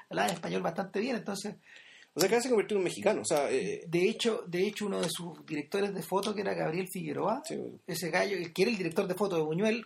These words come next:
Speaker 2: Claro.
Speaker 1: esos, esos dos trabajaron muy unidos, jun-, muy unidos mucho tiempo. Entonces
Speaker 2: Eh, Gabriel Figueroa es un tipo que dejó una tremenda huella en cómo se filmaban los huesos, cómo se filmaba el paisaje, los cielos, ¿cachai? Es un tipo muy importante.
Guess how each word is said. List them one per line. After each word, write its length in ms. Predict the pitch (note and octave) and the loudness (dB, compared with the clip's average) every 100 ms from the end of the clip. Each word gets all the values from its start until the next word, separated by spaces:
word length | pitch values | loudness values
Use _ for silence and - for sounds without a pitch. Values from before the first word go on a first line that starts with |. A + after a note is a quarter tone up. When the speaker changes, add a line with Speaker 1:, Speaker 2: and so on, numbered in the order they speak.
| - | -4
Speaker 2:
Claro. 220 | E3 B2 | -2 0
Speaker 1:
esos, 240 | F#3 F#3 | -2 -4
esos 260 | F#3 F#3+ E3 | -6 -4 -2
dos 140 | G#3 G3+ | -4 -2
trabajaron 440 | E3+ E3 G3 F3 | -2 -2 -2 -2
muy 140 | F#3 C4 | 0 0
unidos, 280 | C4+ D4 A#3+ | 0 -2 -4
jun-, 140 | C#4 C#4 F3 | -8 -10 -6
muy 140 | G#3 A3 | -2 0
unidos 260 | A3+ B3+ | 0 0
mucho 220 | A3 A3+ A#3 | 0 -2 -4
tiempo. 380 | C#4 - B2+ _ - - - - | -8 -10 -14 _ -20 -20 -20 -12
Entonces 460 | - G#3 G#3+ G3+ - | 0 2 4 0 0
Speaker 2:
Eh, 100 | B2+ A2 | -2 2
Gabriel 240 | C3+ C#3+ G#3 | 4 4 4
Figueroa 280 | F3+ E3 F3+ | 2 4 4
es 40 | |
un 140 | G3 - | 2 -2
tipo 180 | F3+ F3 | 0 4
que 60 | |
dejó 200 | C#3+ E3 | 4 2
una 340 | D#3 B2+ C#3+ C3 | -2 2 0 2
tremenda 420 | A2 G#2 B2 D#3 | 0 0 2 4
huella 640 | D#3+ F#3+ F#3 F#3 F3+ F3+ | 4 4 4 2 2 2
en 220 | D#3+ C3 C3 | 0 0 0
cómo 120 | D#3+ | 0
se 120 | D#3+ | 0
filmaban 300 | C#3 C#3 C#3 | 0 2 2
los 120 | B2+ | 4
huesos, 320 | B2 D3+ E3 C#3 | 4 4 2 -2
cómo 100 | D3 | -4
se 100 | C#3 | -2
filmaba 260 | C3+ B2+ - | -2 -2 0
el 40 | |
paisaje, 500 | A#2 A#2 B2+ D3 - | -2 2 2 2 0
los 140 | B2 | -2
cielos, 300 | - C#3+ D3+ | 0 2 0
¿cachai? 220 | D#3 C#3+ D3+ | -2 -2 -2
Es 100 | C3+ | -2
un 120 | C3 | -2
tipo 280 | D3 B2+ - | 2 0 2
muy 460 | D#3 F3 A3 A3+ | 4 6 4 2
importante. 580 | A3 G#3+ - B3 - - | -2 -2 2 2 2 -10